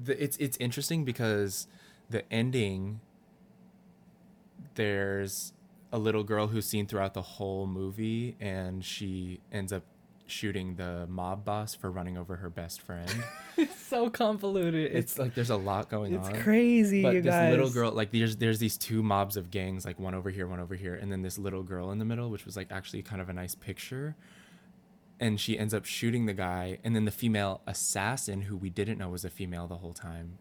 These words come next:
Speaker 1: pulls up, takes off her helmet, and she's, like, shaking her hair, and she's like, "That was my job. Like, you took that from me."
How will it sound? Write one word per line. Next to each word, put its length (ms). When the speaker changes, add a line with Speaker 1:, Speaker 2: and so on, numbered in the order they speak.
Speaker 1:
pulls 280
up, 300
takes 220
off 160
her 100
helmet, 380
and 160
she's, 200
like, 120
shaking 340
her 140
hair, 420
and 220
she's 260
like, 320
"That 360
was 280
my 680
job. 460
Like, 280
you 120
took 280
that 160
from 160
me." 180